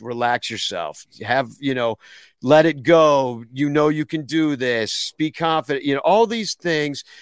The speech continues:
and, and stick to technique. You know how to do this. So, and you know physically, it's a physical act to sing this thing, you know? So you have to physically do it. And to do it, you need to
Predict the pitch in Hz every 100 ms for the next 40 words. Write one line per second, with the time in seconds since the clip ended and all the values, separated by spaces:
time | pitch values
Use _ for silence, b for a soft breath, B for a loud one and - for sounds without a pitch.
0 | B _ 190 165 - - 202 - - 339
1 | - 240 202 - 220 233 170 113 - _
2 | _ _ _ _ _ _ _ _ _ 175
3 | 226 214 240 247 254 - _ _ 190 202
4 | 196 190 185 151 143 165 92 - - -
5 | _ _ _ _ _ _ - 190 170 165
6 | 151 _ _ _ _ 175 170 170 175 180
7 | 202 - - 269 220 208 156 160 175 -
8 | - 196 - - 285 233 214 202 196 131
9 | - - - 170 - 247 131 104 - -
10 | 90 80 85 117 127 135 135 B B B
11 | - 262 262 254 247 247 247 226 - -
12 | _ 269 202 226 208 214 196 185 117 _
13 | 156 151 151 131 151 139 233 202 202 180
14 | 165 147 147 180 160 170